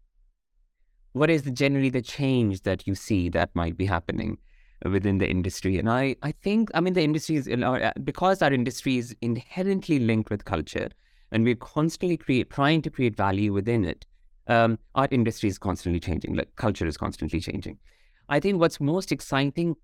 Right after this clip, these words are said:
to me right now is the democratization of creative tools.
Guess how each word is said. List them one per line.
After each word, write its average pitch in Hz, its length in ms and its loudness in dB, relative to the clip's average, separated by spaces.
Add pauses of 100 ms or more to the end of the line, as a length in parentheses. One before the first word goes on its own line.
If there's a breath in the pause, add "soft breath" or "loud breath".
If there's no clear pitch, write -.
(120)
to 131 120 -2
me 143 260 2
right 117 300 0
now 113 600 2
is 104 240 0
the 107 100 -2
democratization 104 1040 0
of 104 100 0
creative 92 520 0
tools. - 500 -8